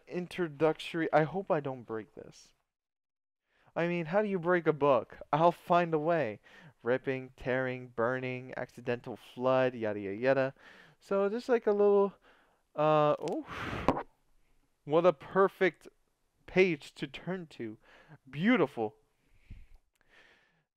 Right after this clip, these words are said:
Now, let me get a glimpse of what is here. Okay, so a lot of, a good amount of concept art. Um, concept, uh, well, actually, no, not concept art. Unless there's concept art in here.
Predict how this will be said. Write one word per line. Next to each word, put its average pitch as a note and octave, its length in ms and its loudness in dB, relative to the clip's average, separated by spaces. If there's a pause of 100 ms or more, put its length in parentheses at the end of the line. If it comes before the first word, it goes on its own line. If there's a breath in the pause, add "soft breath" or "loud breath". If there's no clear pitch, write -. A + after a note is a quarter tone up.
(140)
Now, D#3+ 300 -6
let E3+ 140 -6
me G#3 100 -10
get G#3 180 -4
a F#3+ 60 -2 (200)
glimpse C#3+ 460 -8
of B2 240 -6 (260)
what C3 300 -10
is B2 260 -10
here. A#2 380 -8
Okay, A3 380 2
so G3 340 0
a F3 60 -2
lot F#3+ 260 6
of, G3+ 340 2 (1080 soft breath)
a E3 80 -2
good G3 180 8
amount A#3+ 280 6
of D#3+ 60 -4
concept F3 560 0
art. B2+ 220 4
Um, D3+ 280 6 (760)
concept, F3+ 440 -4 (100)
uh, C3 340 -4
well, C#3+ 220 -4 (140)
actually, G#3+ 300 -6
no, F#3 200 -6
not D3+ 300 -8
concept E3+ 400 -14
art. B2+ 260 -16 (880 loud breath)
Unless C#4+ 220 2
there's C4+ 240 -2
concept A#3+ 420 0
art F#3+ 220 6
in A3 160 -4
here. B2+ 340 -10